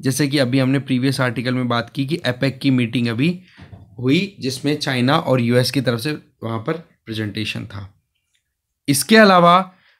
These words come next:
वेस्ट एशिया की सिचुएशन हो, ईरान की हो, ताइवान की हो, क्लाइमेट चेंज की हो, मिलिट्री कम्युनिकेशन की हो, इनकी बात की जाए तो सीधी बात है जब दुनियादारी में थोड़ी स्टेबिलिटी देखने को मिलेगी तो इन मुद्दों पर भी बातचीत होगी।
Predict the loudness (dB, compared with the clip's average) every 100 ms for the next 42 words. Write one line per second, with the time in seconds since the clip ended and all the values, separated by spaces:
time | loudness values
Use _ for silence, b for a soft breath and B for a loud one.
0 | _ 0 2 2 0 0 0 0 -4 -6
1 | -4 -2 -2 -2 -2 -2 2 2 2 -2
2 | -4 -2 -2 -2 -2 0 -2 -2 -4 -2
3 | -2 -2 -2 0 0 0 -2 -2 -2 -2
4 | 0 0 -2 -2 -4 0 2 2 0 0
5 | 0 -2 0 2 0 -2 B B B 4
6 | 6 6 6 6 4 0 -6 -4 -8 -12
7 | _ _ -16 -10 -6 -4 2 4 4 2
8 | -2 -4 b b _ -6 -6 -2 -2 0
9 | 0 0 0 0 0 0 -2 -2 -4 -2
10 | -2 0 0 0 -2 -4 0 0 0 -2
11 | -4 -4 -2 2 2 2 0 0 0 0
12 | 0 2 0 0 -4 -4 -8 -6 -4 -2
13 | -4 -4